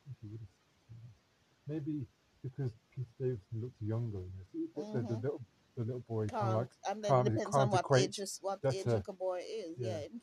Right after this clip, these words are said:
Speaker 2: can't.
Speaker 1: can't equate that this is the same person.
Speaker 2: Yeah, that is, that's
Speaker 1: That's,
Speaker 2: his
Speaker 1: yeah,
Speaker 2: granddad.
Speaker 1: yeah,
Speaker 2: Yeah.
Speaker 1: yeah, yeah.
Speaker 2: <clears throat> Probably that's why.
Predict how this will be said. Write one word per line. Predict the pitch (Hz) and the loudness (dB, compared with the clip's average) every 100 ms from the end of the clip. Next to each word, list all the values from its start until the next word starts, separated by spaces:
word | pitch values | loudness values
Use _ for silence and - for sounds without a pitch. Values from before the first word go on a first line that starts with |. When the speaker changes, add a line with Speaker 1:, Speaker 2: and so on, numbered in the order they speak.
| 220 | -8
Speaker 2:
can't. | 180 165 | -4 -2
Speaker 1:
can't | 135 113 | 0 -2
equate | - 120 127 | 0 -2 -2
that | 117 | -8
this | 120 - | -14 -14
is | 123 110 | -16 -14
the | 98 | -4
same | 117 101 120 | -4 -4 -4
person. | 117 - | -6 -4
Speaker 2:
Yeah, | 170 156 117 139 156 - | -4 -2 -4 -6 -10 -10
that | 151 - 156 | -12 -12 -18
is, | 151 | -10
that's | 147 147 | -8 -6
Speaker 1:
That's, | 107 | -6
Speaker 2:
his | - 143 | -6 -4
Speaker 1:
yeah, | 127 | -2
Speaker 2:
granddad. | 107 - 147 120 92 131 | 0 -2 -6 -10 -12 -6
Speaker 1:
yeah, | 117 | -4
Speaker 2:
Yeah. | 110 | -2
Speaker 1:
yeah, | 107 104 113 113 - | -4 -8 -10 -10 -12
yeah. | 254 | -14
Speaker 2:
<clears throat> | - 226 208 _ _ _ _ _ _ _ _ | -12 -12 -12 _ _ _ _ _ _ _ _
Probably | 247 233 185 170 | -14 -14 -12 -12
that's | 175 214 - | -12 -16 -14
why. | 226 233 226 | -16 -14 -16